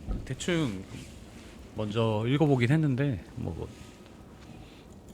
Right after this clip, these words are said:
얘네가 이야기했던 대로 거의 된 것 같아요. 된 것 같아서 오히려 더 이제 재밌을 것 같고,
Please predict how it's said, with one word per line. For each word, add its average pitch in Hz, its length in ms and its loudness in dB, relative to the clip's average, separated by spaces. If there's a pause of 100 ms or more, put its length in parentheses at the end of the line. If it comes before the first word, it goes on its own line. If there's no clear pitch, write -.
(720)
얘네가 151 440 10
이야기했던 170 580 10
대로 156 200 10
거의 117 260 8
된 113 120 4
것 135 120 6
같아요. 101 400 2 (2750)
된 110 160 -4
것 117 80 4
같아서 98 340 0
오히려 113 320 4
더 107 180 6
이제 92 200 2
재밌을 113 400 4
것 104 180 6
같고, 95 340 0